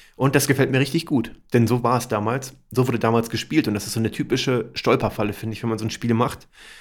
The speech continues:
ähm, dass man da zu viele Optionen beim Zielen hätte einbauen können, denn heutzutage wär's kein Problem gewesen mit modernen Controllern.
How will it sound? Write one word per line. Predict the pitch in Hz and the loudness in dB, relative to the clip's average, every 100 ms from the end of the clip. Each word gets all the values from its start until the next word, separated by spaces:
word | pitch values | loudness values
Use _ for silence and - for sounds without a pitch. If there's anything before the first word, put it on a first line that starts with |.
| - _ - | -20 _ -4
ähm, | 110 104 104 107 | -2 0 -2 -4
dass | 120 113 | -4 -2
man | 120 | -2
da | 101 95 | -2 -4
zu | 160 | -6
viele | - - | -4 -2
Optionen | - - 139 131 | -2 -4 -2 0
beim | 98 95 | -2 -6
Zielen | - - 110 98 | -6 -2 -2 -4
hätte | 95 95 | -8 -8
einbauen | 107 98 101 98 | -6 -4 -4 -4
können, | 110 95 | -6 -6
denn | 95 | -4
heutzutage | 107 - 107 101 | -4 -6 -8 -6
wär's | 101 - | -6 -4
kein | 113 | -4
Problem | - 110 123 | -2 0 0
gewesen | 107 104 101 | 0 -2 -4
mit | 98 | -8
modernen | 104 98 101 | -8 -6 -8
Controllern. | 110 107 113 117 135 160 | -8 -4 0 2 2 -2